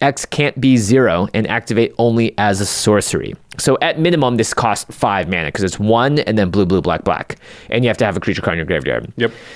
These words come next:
Speaker 1: And it transforms into Olog, Ludovic's Hubris. It's a four four legendary creature zombie. As this creature transforms into Olog, it becomes a copy of a creature card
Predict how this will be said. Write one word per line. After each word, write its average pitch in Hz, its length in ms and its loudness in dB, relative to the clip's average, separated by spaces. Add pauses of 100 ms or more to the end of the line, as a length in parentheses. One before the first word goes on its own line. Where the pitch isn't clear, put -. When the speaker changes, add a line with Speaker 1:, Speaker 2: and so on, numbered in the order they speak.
(140)
Speaker 1:
And 127 100 0
it 131 60 -2
transforms 135 460 0
into 139 380 2 (120)
Olog, 139 580 4 (100)
Ludovic's 156 640 2
Hubris. - 760 -4 (380)
It's - 160 -4
a 139 40 2
four 190 280 2
four 175 280 4
legendary 147 420 2
creature 143 420 2
zombie. 113 560 -2 (320)
As 190 200 2
this 208 120 -4
creature 185 280 2
transforms 156 580 0
into 143 380 2
Olog, 131 480 2 (260)
it - 80 -4
becomes 160 320 0
a 165 80 4
copy 233 480 -2
of 175 100 2
a 175 60 2
creature 202 300 -2
card 156 280 2